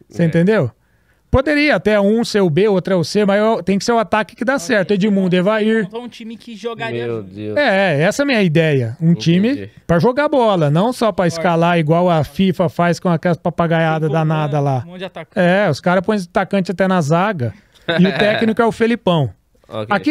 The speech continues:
Speaker 1: se você quiser
Speaker 3: Entendi.
Speaker 1: trocar Rony pelo Oséias e inverter a B com o C, pra mim dá a mesma coisa.
Speaker 2: Tá
Speaker 3: Aí
Speaker 2: bom.
Speaker 3: na C, então, tem o Oséias, já temos um spoiler.
Speaker 1: Tem, tem, tem
Speaker 2: É,
Speaker 1: o
Speaker 2: spoiler.
Speaker 1: É, na C tá o Oséias.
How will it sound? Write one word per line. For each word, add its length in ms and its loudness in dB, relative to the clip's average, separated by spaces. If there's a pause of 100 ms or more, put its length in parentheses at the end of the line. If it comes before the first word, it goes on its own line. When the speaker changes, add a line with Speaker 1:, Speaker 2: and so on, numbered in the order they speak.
Speaker 1:
se 0 -
você 120 -2
quiser 200 0
Speaker 3:
Entendi. 100 -2
Speaker 1:
trocar 320 0
Rony 400 2
pelo 420 2
Oséias 680 0
e 60 -6
inverter 540 0
a 60 0
B 200 0
com 120 -6
o 20 -2
C, 180 -2
pra 160 -2
mim 140 -2
dá 140 0
a 40 -2
mesma 240 -2
coisa. 460 -2 (140)
Speaker 2:
Tá 100 -8
Speaker 3:
Aí 60 -6
Speaker 2:
bom. 160 -10
Speaker 3:
na 120 -12
C, 180 -16
então, 280 -16
tem 140 -16
o 60 -14
Oséias, 300 -12
já 80 -20
temos 240 -20
um 40 -20
spoiler. 280 -20
Speaker 1:
Tem, 320 0
tem, 260 0
tem 240 2
Speaker 2:
É, 40 2
Speaker 1:
o 480 2
Speaker 2:
spoiler. 320 -12
Speaker 1:
É, 180 2
na 140 4
C 220 -2
tá 100 -2
o 60 2
Oséias. 640 -4